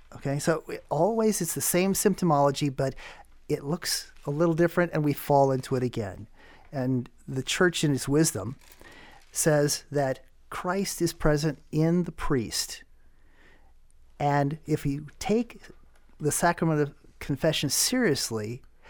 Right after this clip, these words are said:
you're gonna give that priest, you're gonna give Christ in that priest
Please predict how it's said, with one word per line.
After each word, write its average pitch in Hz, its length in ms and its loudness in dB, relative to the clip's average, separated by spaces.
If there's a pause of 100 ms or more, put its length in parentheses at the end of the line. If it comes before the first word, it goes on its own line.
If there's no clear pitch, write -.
(360)
you're 214 340 0
gonna 247 260 2 (400)
give 190 300 8
that 175 280 2
priest, 160 340 -2
you're 139 60 -2
gonna 139 100 -2
give 139 300 -2 (580)
Christ - 520 0
in 190 160 0
that 127 220 -2
priest 113 460 -6